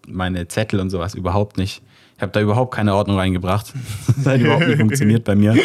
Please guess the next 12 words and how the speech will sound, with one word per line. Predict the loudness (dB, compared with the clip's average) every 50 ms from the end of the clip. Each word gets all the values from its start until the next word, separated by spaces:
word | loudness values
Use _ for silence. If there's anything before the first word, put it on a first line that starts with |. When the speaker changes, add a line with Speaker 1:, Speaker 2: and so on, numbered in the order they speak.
| 2 0 -2 -4 -16 -20 -18 -8
Speaker 1:
Es | -2
lag | -2 0 0 2
alles | 2 4 4 4
irgendwo | 4 4 4 6 6 6 4 4
rum | 4 4 4 4 4
und | 4 4 4
im | 2 2
Endeffekt | 2 2 2 0 0 0 -2 0
hab | 0 -2 -4
ich | -4 -2
dann | -2 0 2
mit | 2 2 0 -2 -6 -20